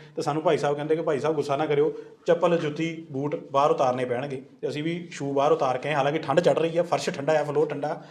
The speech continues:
ਅ, ਦਰੀ ਜ਼ਰੂਰ ਵਿਛੀ ਹੋਈ ਆ, ਪਰ ਸਾਰੇ ਜਗ੍ਹਾ ਦਰੀ ਵਿਛਾਉਣਾ ਵੀ ਜਿਹੜਾ ਉਹ ਸੰਭਵ ਨਹੀਂ। ਔਰ ਬੜੀ ਹੀ ਸਫਾਈ ਦਾ ਖਿਆਲ ਰੱਖ ਕੇ,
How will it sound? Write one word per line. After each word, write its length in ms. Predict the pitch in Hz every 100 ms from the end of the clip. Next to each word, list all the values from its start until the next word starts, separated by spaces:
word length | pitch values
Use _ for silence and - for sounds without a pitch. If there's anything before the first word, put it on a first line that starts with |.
| - - 139
ਅ, 20 |
ਦਰੀ 180 | 131 143
ਜ਼ਰੂਰ 240 | 156 165
ਵਿਛੀ 220 | 175 175 156
ਹੋਈ 120 | 156
ਆ, 60 |
ਪਰ 140 | 180 170
ਸਾਰੇ 280 | 156 147 160
ਜਗ੍ਹਾ 180 | 165
ਦਰੀ 180 | 156 147
ਵਿਛਾਉਣਾ 300 | 147 151 151
ਵੀ 80 | 151
ਜਿਹੜਾ 240 | 147 143
ਉਹ 80 | 143
ਸੰਭਵ 260 | 143 139 147
ਨਹੀਂ। 240 | 143 - - - -
ਔਰ 80 | 156
ਬੜੀ 200 | 165 175
ਹੀ 140 | 180
ਸਫਾਈ 320 | 180 - 143 139
ਦਾ 160 | 160
ਖਿਆਲ 300 | 160 139 139
ਰੱਖ 120 | 135
ਕੇ, 140 | 147